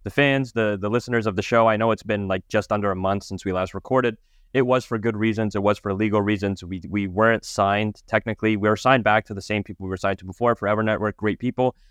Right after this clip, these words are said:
but it was a whole process. And the fact that I was in school as well, I just started up school. It was hard to get, like, the contract details and a meeting done. But I flew out to New York, I think, like, ten days ago, right?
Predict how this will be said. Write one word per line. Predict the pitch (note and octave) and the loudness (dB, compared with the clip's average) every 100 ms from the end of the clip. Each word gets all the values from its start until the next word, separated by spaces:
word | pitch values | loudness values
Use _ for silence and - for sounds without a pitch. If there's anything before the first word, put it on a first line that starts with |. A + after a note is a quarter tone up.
| - _ - | -20 _ -2
but | A#2 | 2
it | |
was | A#2 A2 | 2 0
a | |
whole | F#2+ A#2+ | 2 0
process. | A2 A#2 A#2 - A2+ A2 | 2 4 4 4 0 0
And | G#2 | -6
the | G2+ | 2
fact | A#2 A#2 | 2 4
that | G2+ | 2
I | |
was | G#2 G2+ | 2 -2
in | F#2+ | -12
school | - G#2+ G#2+ | -10 -4 0
as | G#2 G2 | 0 2
well, | G2+ F#2+ | 4 4
I | |
just | F#2 F#2+ | 0 -2
started | G#2 F#2+ | -2 0
up | F2+ | -4
school. | - C3+ G2+ | -2 0 0
It | |
was | F#2 | 0
hard | G#2 G2+ | 0 0
to | F2+ | 0
get, | G2+ | -2
like, | F2+ F#2 | -2 -6
the | |
contract | - A2+ G#2 G#2+ - | -2 0 0 -2 -2
details | G#2 G#2+ G2+ G2 | -4 0 0 -2
and | F2+ | -4
a | |
meeting | F#2+ G#2+ A2 | -2 -2 0
done. | G#2+ A#2 A#2+ _ _ | 0 0 -4 _ _
But | - | -2
I | G#2 | 0
flew | - C3+ | 0 0
out | C3 A2+ | 2 0
to | A#2 | -4
New | A2 | 0
York, | G#2+ A2 A#2 _ _ | 2 2 0 _ _
I | - | -12
think, | G#2 F#2+ | -6 -4
like, | F#2 | -4
ten | A2 | -4
days | G#2 G#2+ | -2 -2
ago, | G#2+ A#2 A#2+ - _ - | 0 0 0 -4 _ -2
right? | G#2+ | 0